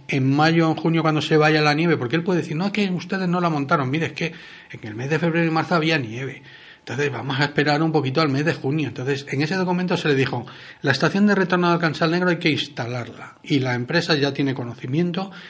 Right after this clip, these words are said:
de que tiene que venir a instalarla, entonces vamos a empezar los trabajos, pero si esa instalación arranca en el mes de noviembre, pues hombre, hombre, yo creo que hay que, hay que ser serios en política, hay que intentar ser serios, hay que intentar hablar, dialogar,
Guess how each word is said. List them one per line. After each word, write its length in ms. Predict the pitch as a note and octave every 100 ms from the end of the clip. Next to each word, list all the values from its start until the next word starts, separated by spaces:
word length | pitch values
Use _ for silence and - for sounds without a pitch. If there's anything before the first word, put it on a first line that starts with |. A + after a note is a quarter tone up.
| -
de 120 | C3+ B2
que 80 |
tiene 180 | A#2+ D#3
que 100 | D3
venir 260 | C3+ C#3 D3+
a 40 |
instalarla, 600 | D3 - A2+ G#2 - -
entonces 240 | - C3 A#2+
vamos 200 | A2+ A#2+
a 40 |
empezar 260 | A#2+ - E3
los 160 | E3+
trabajos, 440 | - A#2+ C3+ D3 - - - - -
pero 240 | C3 C3
si 460 | - - C#3 C3+ -
esa 300 | - D3+ D3+
instalación 640 | F3 - F3+ E3+ E3+ F#3
arranca 380 | C#3+ B2 D3+ E3
en 80 | C3+
el 60 | B2
mes 140 | D3+
de 80 | E3+
noviembre, 600 | F3 F#3 F#3 F3 F3 F3 - - -
pues 220 | - A#2+ C#3+
hombre, 460 | B2+ A2 - - - -
hombre, 280 | A#2+ - -
yo 120 | -
creo 180 | C#3 C#3
que 140 | C3 C#3+
hay 120 | C#3+
que, 300 | D#3+ D3+ D3+ - - - - - _ _ -
hay 120 | D3
que 80 | D3+
ser 180 | C3+ A2
serios 600 | - A#2 A2 G#2+ - - -
en 140 | B2
política, 540 | A2+ G#2+ A2+ - - A#2
hay 100 | A#2+
que 140 | C3+
intentar 640 | B2+ A#2+ A#2+ B2+ C3+ C3+ C3+
ser 260 | - - A#2
serios, 460 | - D3 D3+ D#3+ C#3+
hay 80 |
que 80 | B2
intentar 360 | A#2 A#2 A2+ A#2
hablar, 540 | G#2+ A2+ C#3+ D#3 D#3+
dialogar, 640 | C#3+ A#2 A2 C#3 D#3 E3+